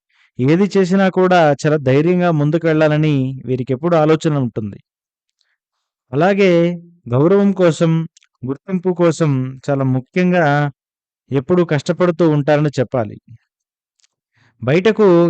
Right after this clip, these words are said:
ఎంతో బలంగా కనిపించినా లోపల మాత్రం ఎన్నో రకాల ఆలోచనలు దాచుకుంటూ ఉంటారు. ప్రత్యేకంగా సింహరాశి వారికి ఏంటంటే, వీరు ధైర్యంలో చాలా గొప్ప వ్యక్తులని చెప్పాలి.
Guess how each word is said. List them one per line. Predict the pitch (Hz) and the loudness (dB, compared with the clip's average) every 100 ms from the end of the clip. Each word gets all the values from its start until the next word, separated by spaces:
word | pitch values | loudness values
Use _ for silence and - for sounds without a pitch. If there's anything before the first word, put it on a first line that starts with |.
| 156 | -2
ఎంతో | 123 139 196 | -4 0 0
బలంగా | 165 156 180 180 | 2 0 2 0
కనిపించినా | 170 160 165 151 190 247 165 117 - _ _ - | 0 -2 -2 -2 0 2 0 -4 -14 _ _ -8
లోపల | 127 151 190 | -6 -2 -2
మాత్రం | 185 175 170 175 143 143 - | 0 0 0 -2 -2 -4 -6
ఎన్నో | 127 127 165 | -6 -4 -2
రకాల | 180 170 170 165 127 | -2 -2 0 0 0
ఆలోచనలు | 135 156 147 151 156 139 123 | 0 -2 -2 -2 0 0 -2
దాచుకుంటూ | 123 127 - 151 143 131 | -2 -4 -6 -8 -6 -6
ఉంటారు. | 110 107 107 104 _ _ _ _ _ _ _ _ _ | -6 -10 -12 -14 _ _ _ _ _ _ _ _ _
ప్రత్యేకంగా | 139 196 202 202 202 202 | -6 0 0 0 0 -2
సింహరాశి | 190 175 190 196 202 | 0 0 2 2 0
వారికి | 190 185 175 | 0 0 0
ఏంటంటే, | 180 175 175 180 165 156 156 151 _ _ _ _ 135 | -2 -2 -2 2 4 2 0 -4 _ _ _ _ -4
వీరు | 156 160 151 | 2 2 2
ధైర్యంలో | 151 120 151 196 190 190 185 | 2 0 2 2 0 0 0
చాలా | 165 139 147 165 | 0 0 0 0
గొప్ప | 135 131 - 165 151 139 143 - _ _ _ _ | 0 -2 0 2 2 -2 -6 -16 _ _ _ _
వ్యక్తులని | 127 - 165 156 | -10 -2 -2 0
చెప్పాలి. | 143 117 139 113 | -2 -2 -2 -2